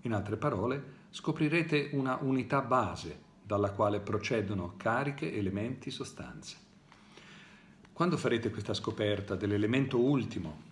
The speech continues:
o primo del piano fisico, comprenderete che oltre a quello esiste ancora qualcosa, ma le vostre scoperte si fermeranno se voi userete apparecchi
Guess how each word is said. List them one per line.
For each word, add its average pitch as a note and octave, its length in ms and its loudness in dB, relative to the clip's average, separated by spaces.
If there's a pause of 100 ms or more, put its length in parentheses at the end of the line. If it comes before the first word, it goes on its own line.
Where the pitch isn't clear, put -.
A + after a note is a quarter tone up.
(180)
o G2+ 100 -6
primo A2 680 0 (140)
del - 180 -12
piano G2+ 260 -2
fisico, G#2 600 -4 (720)
comprenderete G3+ 720 4
che B2+ 240 2
oltre F#3 340 2
a A2+ 100 0
quello D3+ 400 4
esiste F#3+ 540 2
ancora E3+ 340 0
qualcosa, F#3+ 600 0 (260)
ma G2 360 -2
le A2 100 -2
vostre A#2+ 280 2
scoperte E3+ 480 0
si - 120 -2
fermeranno C3+ 880 -2 (240)
se - 220 -2
voi A2 280 4
userete G2+ 540 2
apparecchi F2+ 720 -4